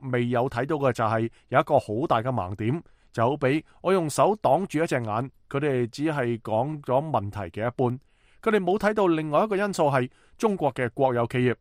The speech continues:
永遠唔破產，呢個限制咗美國嘅出口，你永遠亦競爭唔過中國嘅中央控制嘅大型國企，呢個代表住美國對華出口嘅貨物同服務受到限制。咁冇錯，宏觀經濟因素確實導致咗美中貿易失衡，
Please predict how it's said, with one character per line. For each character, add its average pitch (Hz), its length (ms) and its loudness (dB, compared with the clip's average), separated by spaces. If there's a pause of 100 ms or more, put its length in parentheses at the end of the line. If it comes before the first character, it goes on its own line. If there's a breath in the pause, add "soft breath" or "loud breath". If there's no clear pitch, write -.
永 113 140 -2 (120)
遠 120 200 4 (160)
唔 101 120 -6
破 110 180 -2
產， 107 220 -4
呢 165 80 -8 (400)
個 202 180 6
限 139 160 2
制 156 140 0
咗 160 120 2
美 123 200 -2
國 107 200 -2
嘅 - 40 -14
出 147 80 -2
口， 107 280 -2 (300)
你 180 120 0
永 190 100 0
遠 190 340 -2
亦 160 120 0
競 175 300 -4
爭 202 220 2
唔 101 220 -10
過 147 180 -2
中 190 220 -6
國 143 140 -2
嘅 - 160 -4
中 185 280 -6
央 175 180 2
控 123 220 -6
制 117 100 -2
嘅 110 260 -4
大 98 180 -4
型 92 180 -12
國 113 200 -6
企， 101 300 -6 (360)
呢 143 80 -6
個 135 100 2
代 117 120 0
表 131 140 0
住 127 180 2 (300 soft breath)
美 196 120 2
國 220 100 4
對 214 160 6
華 127 200 6
出 247 120 0
口 214 200 0
嘅 196 180 4
貨 165 380 4
物 127 120 2
同 101 220 -8
服 135 100 -4 (100)
務 123 200 0
受 117 260 -2
到 120 120 -2 (120)
限 135 140 0
制。 - 60 -2 (520)
咁 202 60 -6
冇 170 160 4
錯， 143 200 2 (180 soft breath)
宏 110 180 0
觀 185 160 -2
經 180 200 -2
濟 143 180 2
因 165 200 -2
素 131 240 0
確 139 140 -4
實 120 160 -2
導 110 180 -2
致 123 160 -2
咗 127 160 2
美 123 240 -4
中 151 220 -6
貿 110 140 0
易 104 80 -6
失 160 140 0
衡， 123 160 0